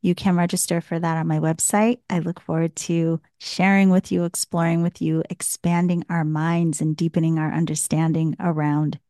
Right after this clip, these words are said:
Reiki. It's something that I love so much. So that is it for today. Stay tuned for some upcoming interviews.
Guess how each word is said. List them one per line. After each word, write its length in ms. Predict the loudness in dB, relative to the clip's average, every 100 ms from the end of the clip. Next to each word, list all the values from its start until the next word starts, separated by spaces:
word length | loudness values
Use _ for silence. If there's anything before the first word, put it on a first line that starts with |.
| -10
Reiki. 540 | -4 -4 -4 -6 -6 _ -20 _ -8
It's 180 | -4 0
something 580 | 0 0 0 0 -2 -4
that 100 | -4
I 100 | -2
love 200 | 0 -2
so 200 | -2 0
much. 380 | 0 0 -2 -8 -14 -20 -20 -20 _
So 380 | 0 4 6 4
that 280 | 4 4 6
is 240 | 6 4 0
it 300 | 2 2 -2
for 260 | 0 0
today. 800 | 0 -4 0 2 4 4 2 2
Stay 360 | -2 -4 -4 -2
tuned 460 | -2 0 2 0
for 300 | 0 0 0
some 220 | 0 -4 -4
upcoming 460 | -6 -4 -2 0 -2
interviews. 760 | 2 2 4 4 4 2